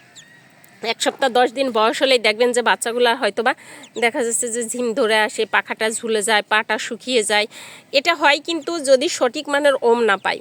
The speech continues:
সঠিক মানের ব্রুডিং যদি না করা হয়, তাহলে সেক্ষেত্রে এই সমস্যাটা দেখা দিতে পারে। আর এছাড়াও দরকার আছে সঠিক পরিমাণের পরিচর্যা।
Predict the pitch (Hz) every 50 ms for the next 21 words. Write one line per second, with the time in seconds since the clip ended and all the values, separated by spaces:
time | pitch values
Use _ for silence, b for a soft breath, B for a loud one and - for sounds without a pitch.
0 | - _ - - - 226 220 - - 240 - 254 269 269 269 262 214 196 208 220
1 | 220 196 226 240 240 214 226 208 226 208 202 196 196 190 - 185 190 185 202 214
2 | 180 220 254 - - 208 226 190 208 - - - 185 - 262 233 - - 240 302
3 | 269 - 226 214 - - 196 196 190 - 214 202 240 269 277 202 175 - 208 202
4 | 208 196 - 185 - 180 170 165 B B B B B - - 202 196 - _ -
5 | 269 294 294 - - 285 302 311 320 330 320 - 214 214 208 - - - 226 -
6 | 226 - - 302 - - - - - - 233 - 233 220 240 226 208 220 262 311
7 | - _ 233 226 196 185 - 190 175 185 180 196